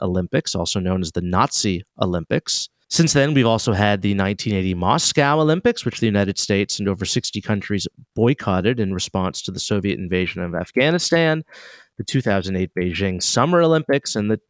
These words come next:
two thousand twenty-two Beijing Winter Olympics. This year's World Cup raises that perennial question of what the relationship should be, if any, between sports and politics. Virginia, what say you?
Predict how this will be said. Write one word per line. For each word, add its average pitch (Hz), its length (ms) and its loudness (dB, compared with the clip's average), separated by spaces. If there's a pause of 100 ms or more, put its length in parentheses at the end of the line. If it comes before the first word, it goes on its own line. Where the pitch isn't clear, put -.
(140)
two 113 200 -4
thousand 95 440 -2
twenty-two 117 760 -2 (200)
Beijing 113 580 2
Winter 123 500 2
Olympics. 92 520 -2 (400)
This 151 320 2
year's 165 440 2
World 113 380 0
Cup 147 300 0
raises 110 420 0
that 101 260 0
perennial 101 500 -2
question 160 540 -2 (600)
of 139 140 2
what 123 220 0
the 165 80 2
relationship 123 720 2 (100)
should 156 340 0
be, 101 200 4
if 117 120 0
any, 120 380 2
between 117 640 -4
sports - 500 -4
and 113 140 -6
politics. - 640 -2 (720)
Virginia, 147 520 2
what 151 140 0
say 180 180 4
you? 165 360 4